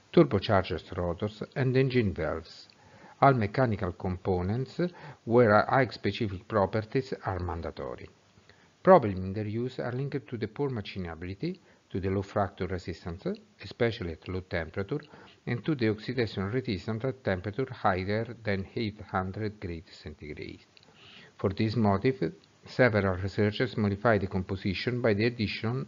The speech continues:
of low quantity for their transition elements like chromium, nickel, molybdenum, et cetera. Our group stu-, studied gamma titanium aluminium alloys modified through the addition of niobium and chromium,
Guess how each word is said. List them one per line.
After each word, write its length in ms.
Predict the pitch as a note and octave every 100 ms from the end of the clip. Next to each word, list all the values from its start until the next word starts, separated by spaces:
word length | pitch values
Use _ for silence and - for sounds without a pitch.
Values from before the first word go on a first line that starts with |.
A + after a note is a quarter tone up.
| -
of 160 | A2 -
low 180 | B2
quantity 460 | C3 G2 F#2+ A2 A2 G#2+
for 140 | A2+
their 160 | G#2 G#2+
transition 640 | G#2 F#2+ F#2+ G#2+ - F#2
elements 520 | E2 F2 G2 A2+ A2 - - - - -
like 340 | G#2+ F2 -
chromium, 640 | - G#2 G2 G#2+ C3 C#3 G#2+
nickel, 400 | G2 F#2+ A#2 B2+
molybdenum, 800 | G#2+ F#2+ F#2 F2 E2+ F2 G2 -
et 120 | G2+
cetera. 380 | - - - - - _ _ _ _ _ _ _ _ _ _ _ _ _ _ _ _ _ _ _ _ _ _ -
Our 240 | E3 F#3
group 320 | C3+ G#2+ F#2+ B2
stu-, 400 | - - D3 C#3+ -
studied 540 | - B2+ B2 B2+ -
gamma 300 | B2+ B2 G#2
titanium 480 | G#2 G#2 A2+ G#2+ G2
aluminium 500 | F#2+ G2+ G2+ F#2+ F2+
alloys 320 | F2 G2+ - -
modified 580 | B2 C3 C3 C#3+ C#3+
through 220 | - B2 A#2
the 140 | A2
addition 380 | A2+ A2 G#2 G#2
of 140 | F#2+
niobium 640 | G#2 G2+ G#2+ G#2+ G2+ G2+ G2+
and 160 | F#2+
chromium, 540 | - F2 E2 E2 E2